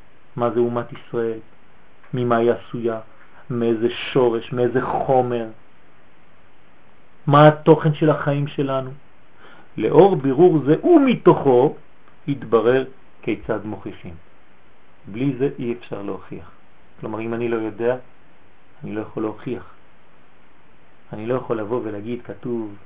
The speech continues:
בספרים." <laughs> כן? אני צריך לדעת על מה אני מדבר, וכדי לדעת על מה אני ד-, מדבר, צריך לדעת ללמוד. גם ללמוד צריך לדעת. צריך ללמוד ללמוד.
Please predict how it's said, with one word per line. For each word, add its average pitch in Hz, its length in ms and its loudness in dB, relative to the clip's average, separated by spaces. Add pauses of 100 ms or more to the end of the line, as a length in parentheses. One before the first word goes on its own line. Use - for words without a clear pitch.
(960)
בספרים." 101 520 -10 (680)
<laughs> 151 60 -6 (2250)
כן? - 100 -8 (360)
אני 113 160 -6 (100)
צריך 120 320 -4
לדעת 113 420 -2
על 107 100 -8
מה 117 160 -4
אני 113 140 -8
מדבר, 101 540 2 (400)
וכדי - 240 -8
לדעת 160 380 4
על 131 80 -2
מה 147 140 0
אני 156 140 2
ד-, 123 220 2
מדבר, 147 600 -4
צריך 160 160 -8
לדעת 131 380 -2
ללמוד. 131 260 -8 (1040)
גם 202 120 2
ללמוד 175 360 0
צריך 151 140 -12
לדעת. 101 280 -10 (1800)
צריך 147 140 -8
ללמוד 135 320 -2
ללמוד. 107 320 -8